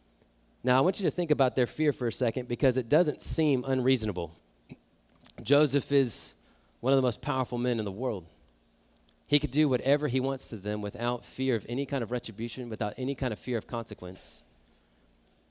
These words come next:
So you can think about that hypothetical scenario that people would sometimes give you, like, you know, "Would you do this if nobody knew or if nobody would find out about it or if you knew that there were no consequences to it?"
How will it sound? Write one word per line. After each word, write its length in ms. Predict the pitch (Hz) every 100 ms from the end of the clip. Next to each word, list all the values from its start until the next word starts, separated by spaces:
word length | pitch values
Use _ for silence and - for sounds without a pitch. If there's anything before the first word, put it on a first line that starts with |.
| _
So 160 | - 143
you 80 | 139
can 100 | 147
think 140 | 165
about 160 | 151 135
that 140 | 113
hypothetical 580 | 147 143 139 147 139 127
scenario 440 | - 123 131 127
that 100 | 107
people 180 | 131 117
would 140 | 120 -
sometimes 420 | 127 131 110 -
give 220 | 127 113
you, 120 | 110
like, 360 | 101 101 - - _ _ _ _ _ _ _ _ _ -
you 160 | 123 127
know, 80 |
"Would 180 | 113 123
you 80 | 120
do 260 | 110 131 127
this 240 | 123 -
if 140 | 131
nobody 340 | 127 120 120 113
knew 340 | 117 123 117
or 80 | 110
if 120 | 101
nobody 280 | 123 117 117
would 140 | 107
find 240 | - 120 113
out 140 | 113
about 220 | 110 110
it 20 | 104
or 60 |
if 120 | 98
you 60 | 120
knew 200 | 110 117
that 120 | 107
there 100 | 113
were 80 | 107
no 100 | 104
consequences 720 | - 120 117 - 107 101 -
to 160 | - 113
it?" 140 | 90